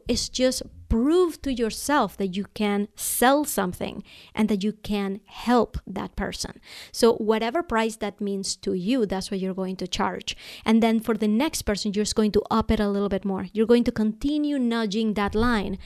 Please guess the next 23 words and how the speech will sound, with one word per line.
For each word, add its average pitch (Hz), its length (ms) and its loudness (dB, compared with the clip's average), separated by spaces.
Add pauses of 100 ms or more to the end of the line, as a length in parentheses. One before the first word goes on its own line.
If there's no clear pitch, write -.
(400)
as 214 220 2
long 220 220 0
as 220 180 -6
you 202 180 0
are 190 120 -2
comfortable. - 520 -4
Notice 240 440 6
that 220 200 0
Rachel 214 540 0 (240)
stopped - 640 2
at 226 160 2
five 208 240 0
thousand 226 340 0
for 214 160 -4
a 196 80 0
while 226 200 2
because 202 260 -6
that's 196 180 -8
what 247 140 -6
felt 202 480 -2
good 190 320 -2
to 190 140 -4
her. 180 340 -4